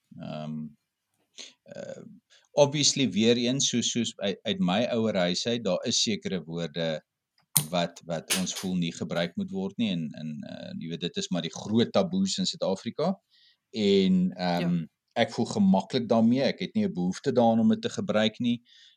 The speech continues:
Speaker 1: ehm, en dit word ook nie in, in, in ons huis gebruik hoegenaamd nie. So,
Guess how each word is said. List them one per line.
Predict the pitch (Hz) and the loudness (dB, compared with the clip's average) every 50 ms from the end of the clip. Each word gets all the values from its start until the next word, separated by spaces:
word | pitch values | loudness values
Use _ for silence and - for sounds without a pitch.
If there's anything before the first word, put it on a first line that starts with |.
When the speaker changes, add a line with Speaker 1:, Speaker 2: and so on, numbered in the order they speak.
| _ _ | _ _
Speaker 1:
ehm, | - 85 85 85 85 87 - | -6 -4 -2 0 0 -2 0
en | - 98 | 2 0
dit | 98 92 85 | 0 0 0
word | 90 90 92 90 90 | -2 -4 -4 -4 -4
ook | 104 - - | -6 -4 -2
nie | 101 92 90 90 82 - | 0 0 2 0 -2 -2
in, | 76 87 85 78 65 | -4 -6 -6 -6 -6
in, | 80 82 - - | -6 -8 -8 -8
in | 85 85 | -8 -8
ons | 76 80 90 85 80 | -6 -6 -6 -6 -4
huis | - 78 78 - | -4 -4 -4 -6
gebruik | - - 76 78 78 78 - | -6 -8 -8 -8 -8 -8 -8
hoegenaamd | - 78 - - 78 76 76 76 73 - - | -12 -16 -12 -10 -10 -10 -10 -10 -12 -12 -12
nie. | - 73 | -12 -10
So, | - - - 90 85 80 | -10 -8 -6 -6 -6 -6